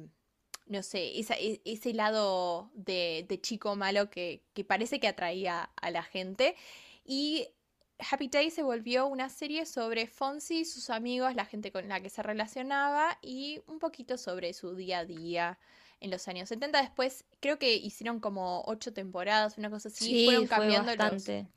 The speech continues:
Speaker 1: Fue muy larga, fue muy larga y fueron cambiando el cast también, que
Speaker 2: No,
Speaker 1: eso a la
Speaker 2: eh,
Speaker 1: gente
Speaker 2: ocho
Speaker 1: no le gustó
Speaker 2: temporadas
Speaker 1: mucho.
Speaker 2: no, once, once, que
Speaker 1: Once
Speaker 2: es
Speaker 1: temporadas.
Speaker 2: un
Speaker 1: Buah.
Speaker 2: montón, sí, del setenta y cuatro al
Speaker 1: Increíble.
Speaker 2: ochenta y cuatro.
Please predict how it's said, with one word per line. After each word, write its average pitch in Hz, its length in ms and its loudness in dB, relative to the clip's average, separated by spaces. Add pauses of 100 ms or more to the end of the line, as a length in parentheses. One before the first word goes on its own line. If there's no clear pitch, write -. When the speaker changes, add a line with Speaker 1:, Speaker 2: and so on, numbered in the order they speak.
(400)
Speaker 1:
Fue 220 140 -2
muy 269 180 -2
larga, 220 320 4
fue - 160 -8
muy 240 140 -2
larga 226 380 4
y 208 160 -6
fueron 254 320 -2
cambiando 220 420 0
el 208 140 -6
cast 214 280 0
también, 202 320 0
que 226 60 10
Speaker 2:
No, 262 160 12
Speaker 1:
eso 202 80 4
a 190 60 0
la 180 40 2
Speaker 2:
eh, 202 100 6
Speaker 1:
gente - 100 6
Speaker 2:
ocho 247 60 12
Speaker 1:
no - 0 -
le 285 100 8
gustó 302 120 6
Speaker 2:
temporadas 233 360 12
Speaker 1:
mucho. 254 140 10
Speaker 2:
no, 233 180 8 (380)
once, 226 640 4
once, 240 280 2
que 233 40 8
Speaker 1:
Once 302 200 6 (100)
Speaker 2:
es - 60 0
Speaker 1:
temporadas. 214 420 4
Speaker 2:
un 202 160 4
Speaker 1:
Buah. 196 120 8
Speaker 2:
montón, 190 500 4
sí, 220 240 0
del 196 160 2
setenta 202 360 -4
y 226 80 0
cuatro 285 260 4 (100)
al 285 60 4
Speaker 1:
Increíble. 240 80 4
Speaker 2:
ochenta 202 360 -2
y 190 60 -2
cuatro. 190 580 -2